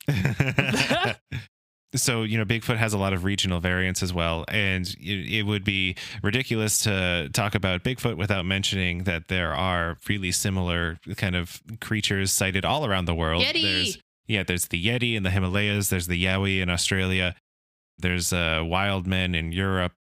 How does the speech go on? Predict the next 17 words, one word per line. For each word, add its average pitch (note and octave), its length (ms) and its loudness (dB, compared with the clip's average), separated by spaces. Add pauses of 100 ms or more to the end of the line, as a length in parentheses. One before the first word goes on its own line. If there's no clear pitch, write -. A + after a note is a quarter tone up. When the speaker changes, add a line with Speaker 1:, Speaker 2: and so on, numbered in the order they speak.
(520)
Speaker 1:
There's F#2 340 -2 (140)
all B2+ 180 0
over G2 140 0
the F2 80 0
place. E2+ 280 0
There F2 280 0
are D#2+ 60 -2
these, D#2+ 420 -2
like, D2 180 0 (340)
you G2 120 0
know, D2+ 140 -4
<laughs> - 60 -20
big F#2+ 320 0
hairy F#2 360 0
men E2+ 260 0
being E2 260 0
seen E2+ 460 -4